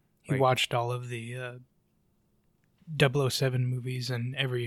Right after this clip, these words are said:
Speaker 1: one of them he had subtitles
Speaker 2: I had
Speaker 1: on.
Speaker 2: subtitles on, yeah. And just, I've watched, there was a show called White Collar,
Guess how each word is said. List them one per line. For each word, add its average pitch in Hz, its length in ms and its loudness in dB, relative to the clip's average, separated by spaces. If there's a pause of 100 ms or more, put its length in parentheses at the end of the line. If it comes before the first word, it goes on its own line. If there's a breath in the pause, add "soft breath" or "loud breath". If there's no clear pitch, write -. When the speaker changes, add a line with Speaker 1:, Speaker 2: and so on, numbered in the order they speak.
Speaker 1:
one 131 160 0
of 123 100 0
them 120 200 -6
he 123 100 -4
had 117 140 -4
subtitles 120 420 0
Speaker 2:
I 120 80 8
had 113 80 6
Speaker 1:
on. 120 40 2
Speaker 2:
subtitles 98 460 -2
on, 101 240 -8
yeah. 95 260 -6 (440)
And 107 340 -4
just, - 260 -6 (100)
I've 117 240 2
watched, 110 560 0 (240 soft breath)
there 123 100 2
was 120 140 2
a 110 220 0 (180)
show 120 220 2
called 107 300 -2
White 104 200 -2
Collar, 120 440 0